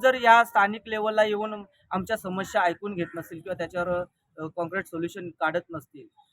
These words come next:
तर मग आम्ही हट्टच धरणार ना. आमच्या एवढ्या, एवढ्या वर्षाचा अनुभव आम्ही आज, अ, या ठिकाणी सिनियर साहेब आहेत, एसीपी साहेब आहेत आणि पुन्हा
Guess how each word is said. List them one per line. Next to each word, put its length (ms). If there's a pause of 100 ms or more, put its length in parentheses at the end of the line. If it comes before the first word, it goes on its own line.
(160)
तर 80
मग 160
आम्ही 260
हट्टच 360
धरणार 280
ना. 120 (320)
आमच्या 480
एवढ्या, 540 (220)
एवढ्या 320 (360)
वर्षाचा 580
अनुभव 400
आम्ही 380
आज, 360
अ, 220
या 140
ठिकाणी 400
सिनियर 560
साहेब 260
आहेत, 200 (120)
एसीपी 360
साहेब 260
आहेत 200 (520)
आणि 180
पुन्हा 480